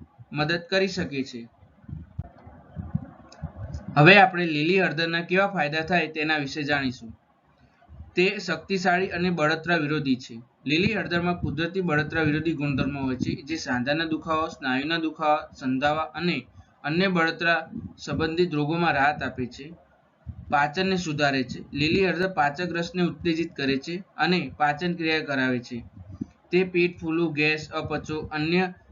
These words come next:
પાચન સમસ્યાઓને દૂર કરવામાં મદદ કરે છે. રોગપ્રતિકારક શક્તિ, અ, વધારે છે.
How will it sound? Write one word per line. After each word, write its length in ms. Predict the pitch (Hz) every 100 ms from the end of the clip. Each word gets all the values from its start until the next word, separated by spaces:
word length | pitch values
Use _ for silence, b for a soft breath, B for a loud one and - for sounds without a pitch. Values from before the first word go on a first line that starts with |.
| -
પાચન 360 | 143 139 170 170
સમસ્યાઓને 580 | 170 165 156 170 170 160
દૂર 240 | 156 156
કરવામાં 560 | 151 147 151 170 175 160
મદદ 280 | 165 180 175
કરે 200 | 143 131
છે. 160 | - 120 117 - - - - - - - - - - - - - - 151
રોગપ્રતિકારક 760 | 180 180 180 185 185 180 180
શક્તિ, 360 | 170 - - 175
અ, 120 | 165 139 135 127
વધારે 520 | - 143 147 160 147
છે. 220 | 135 120